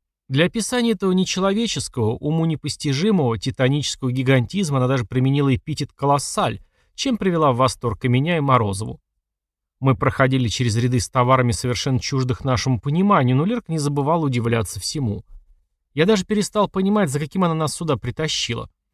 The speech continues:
Хотя сейчас-то, может, и не важно совсем, поэтому я начал просматривать ассортимент по второму разу, вдруг что-нибудь увижу, на что в прошлый раз не обратил внимания.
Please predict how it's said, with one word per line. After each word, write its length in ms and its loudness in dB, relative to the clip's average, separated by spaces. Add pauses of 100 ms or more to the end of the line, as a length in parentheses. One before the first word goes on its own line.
(340)
Хотя 300 0
сейчас-то, 500 -2
может, 280 0
и 60 0
не 100 2
важно 320 2
совсем, 460 -2
поэтому 380 0
я 120 0
начал 260 -2
просматривать 640 -2
ассортимент 600 -2
по 80 -16
второму 360 2
разу, 320 2
вдруг 240 -2
что-нибудь 460 -2
увижу, 420 0 (240)
на 140 -2
что 180 -2
в 80 -8
прошлый 300 0
раз 220 0
не 60 0
обратил 380 0
внимания. 560 2